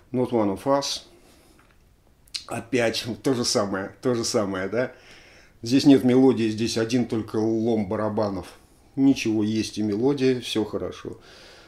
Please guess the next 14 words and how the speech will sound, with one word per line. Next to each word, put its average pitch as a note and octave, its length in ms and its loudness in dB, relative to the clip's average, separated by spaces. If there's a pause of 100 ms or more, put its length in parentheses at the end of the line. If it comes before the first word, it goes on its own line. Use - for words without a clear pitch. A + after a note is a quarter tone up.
(160)
Little C3+ 320 2
Normal G#2 420 2
Life. G2 300 0 (1400)
А, F#2+ 720 -2 (2500)
вот A2+ 260 -2
я A#2+ 100 2
не A#2+ 100 2
помню, A2+ 240 0
по-моему, B2 320 0
нет, A#2 160 0
все-таки A#2 300 -6
вот A#2 160 -2
эта A#2+ 200 0
песня F#2+ 580 -4